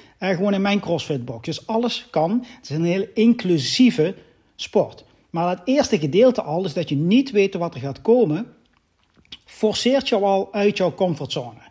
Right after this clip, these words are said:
Nou zijn er ook mensen luisteren die al heel lang een CrossFit, eh, doen en die denken van, ja, weet je, eh, ja, dat is voor mij nou heel gewoon. Dat klopt, maar ik weet bijna honderd procent zeker dat toen je voor de eerste keren kwam,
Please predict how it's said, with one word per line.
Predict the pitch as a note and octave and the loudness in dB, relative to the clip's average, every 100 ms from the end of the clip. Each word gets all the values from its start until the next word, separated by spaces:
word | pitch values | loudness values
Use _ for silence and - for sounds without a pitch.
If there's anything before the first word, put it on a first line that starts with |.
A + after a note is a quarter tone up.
| - _ _ _ _ - | -20 _ _ _ _ -8
Nou | D#3+ | -4
zijn | D3+ E3+ | 0 0
er | D3+ | -2
ook | E3 | -2
mensen | F#3+ F#3 F#3+ | 0 -2 0
luisteren | E3+ F3 D#3+ - D#3+ | 0 0 0 -2 0
die | D#3+ | 0
al | D#3 | 0
heel | E3 E3 | 0 0
lang | D#3 G3+ | 0 -2
een | E3+ | -2
CrossFit, | D3+ C#3+ D#3 C#3+ - | -4 -4 -4 -6 -10
eh, | - D3+ C#3+ C#3 | -10 -8 -8 -8
doen | C#3 C#3 | -6 -6
en | F3 | -4
die | E3 | -4
denken | D#3+ D#3 | -2 -4
van, | C#3+ C#3 | -4 -2
ja, | D3+ A#2+ | -2 -2
weet | C3+ C3 | -4 -4
je, | F#3+ - _ _ _ | -6 -8 _ _ _
eh, | C#3 C#3 | -12 -8
ja, | C#3 C3 A#2+ _ _ | -6 -8 -12 _ _
dat | C3+ D3 D3 | -8 -6 -4
is | C#3+ | -4
voor | D3 | -2
mij | D3 | 0
nou | D3+ C#3+ | 0 2
heel | E3+ | 0
gewoon. | C#3 F#3 C3 | 2 0 0
Dat | C3 | -4
klopt, | - E3+ - - | -4 -6 -6 -10
maar | C3+ C#3 | -8 -8
ik | C3+ | -12
weet | C3+ C#3+ C3 - | -10 -10 -10 -14
bijna | - A#2+ G3 A#3+ | -10 -6 -2 0
honderd | G#3 A3+ | 0 -2
procent | F3 F3+ | -4 -6
zeker | D#3+ F3+ E3+ | -4 -4 -4
dat | D#3 | -8
toen | D#3+ D#3+ | -6 -6
je | |
voor | C#3 C#3+ | -6 -8
de | C#3 | -8
eerste | G3+ B3 - - | -4 -4 -6 -10
keren | - G#3+ G#3+ E3 D#3 | -6 0 2 2 2
kwam, | - F3 G#3+ A3 | 2 0 0 -2